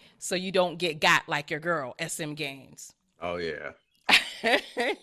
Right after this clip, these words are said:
Speaker 2: Well, the
Speaker 1: Ray, I'm
Speaker 2: first
Speaker 1: still worrying, worrying you crazy about this damn moving company.
Speaker 2: <laughs>
Speaker 1: And for legal purposes,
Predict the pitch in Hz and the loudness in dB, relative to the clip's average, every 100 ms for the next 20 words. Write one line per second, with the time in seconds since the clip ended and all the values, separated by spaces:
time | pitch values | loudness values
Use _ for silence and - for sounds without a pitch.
0 | 233 359 - _ _ - 135 180 190 208 | -12 -12 -16 _ _ -14 2 6 8 10
1 | 233 233 269 - 277 311 269 240 226 226 | 12 12 10 8 8 10 12 12 12 10
2 | 220 196 220 220 214 214 208 165 220 196 | 6 10 12 12 12 10 6 8 10 10
3 | 190 185 175 170 185 185 185 175 175 185 | 8 8 6 6 2 6 8 8 6 4
4 | 170 165 160 156 147 - 147 - 135 214 | 4 0 0 0 -2 -2 -2 0 6 10
5 | 214 202 202 220 214 247 285 285 262 254 | 10 8 6 6 8 8 8 6 6 6
6 | 254 240 247 | 4 4 2